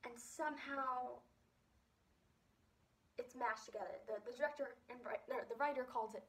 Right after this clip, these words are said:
a mashup. He likes to write mashups of, like, Greek things and contemporary things. So I was playing Medea number two, also known as Thelma.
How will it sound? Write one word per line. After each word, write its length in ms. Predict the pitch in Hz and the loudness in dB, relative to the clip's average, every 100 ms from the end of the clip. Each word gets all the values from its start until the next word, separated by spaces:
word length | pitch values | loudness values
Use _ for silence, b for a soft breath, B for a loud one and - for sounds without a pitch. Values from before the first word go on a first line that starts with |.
| - | -10
a 80 | 240 | -2
mashup. 480 | 214 - - - - | 0 -2 -6 -8 -6
He 80 | 220 | -6
likes 180 | 214 - 220 | -6 -6 -6
to 60 | |
write 160 | 196 202 - 220 | -6 -8 -12 -4
mashups 460 | 214 190 208 196 | -4 -2 -6 -6
of, 80 | 202 | -8
like, 140 | 196 196 | -10 -4
Greek 260 | 247 - 226 | -4 -4 -4
things 240 | 208 202 | -4 -6
and 80 | 202 | -10
contemporary 560 | 214 220 208 196 190 190 | -10 -8 -4 -4 -4 -4
things. 240 | 190 196 B B B B B - | -8 -10 B B B B B -10
So 540 | - 240 214 214 220 - 240 | 0 4 6 6 4 0 4
I 180 | 302 349 | 6 6
was 160 | 359 - | 0 -2
playing 480 | 294 285 277 254 247 | 0 4 6 4 0
Medea 340 | 214 208 220 226 | -4 -4 -2 0
number 240 | 208 208 - - | 0 -2 -6 -6
two, 240 | - - 180 - | -6 -6 -6 -6
also 320 | - 208 - 208 | -4 -4 -4 -4
known 240 | 202 202 202 | -4 -8 -12
as 140 | - - - | -16 -20 -2
Thelma. 520 | 240 240 208 - - | 2 2 0 -4 -10